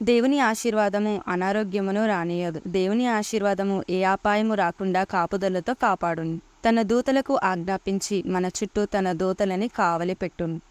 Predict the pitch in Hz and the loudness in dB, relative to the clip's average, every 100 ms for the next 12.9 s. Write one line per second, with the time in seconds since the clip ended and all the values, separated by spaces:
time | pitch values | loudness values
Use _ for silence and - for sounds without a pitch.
0 | _ 240 254 226 208 208 240 262 269 254 | _ 0 2 4 2 4 2 0 0 2
1 | 214 208 214 208 208 208 202 180 190 190 | 0 0 0 0 0 -2 0 0 -2 -2
2 | 208 226 220 - 214 202 - 202 202 220 | 0 0 -2 -2 -2 -2 -2 -2 0 -2
3 | - 185 160 185 180 180 160 185 175 175 | -2 -2 -2 -4 -2 -4 -4 -6 -6 -8
4 | _ - 208 247 262 254 226 220 220 208 | _ -6 2 2 4 2 2 0 0 2
5 | 190 190 190 208 185 180 190 175 180 180 | 2 0 0 0 0 -2 -2 -2 -4 -4
6 | 170 175 165 170 _ 226 233 - 285 262 | -6 -6 -6 -8 _ 0 0 2 0 2
7 | 247 240 233 208 220 214 196 202 202 196 | 0 2 2 0 0 -2 -4 -2 -2 -2
8 | 190 196 208 202 196 190 202 185 180 180 | -4 -2 -2 -2 -4 -4 -4 -4 -4 -8
9 | _ _ - 269 277 262 262 247 220 220 | _ _ -2 4 4 4 2 2 2 0
10 | 208 196 196 196 180 196 208 226 220 220 | 0 0 -2 -2 -2 0 0 0 0 -2
11 | 214 214 196 185 185 190 190 175 185 180 | 0 -2 -2 -2 -2 0 -2 -2 -2 -2
12 | 175 175 220 220 185 180 190 175 165 | -2 0 -2 0 -4 -4 -4 -2 -4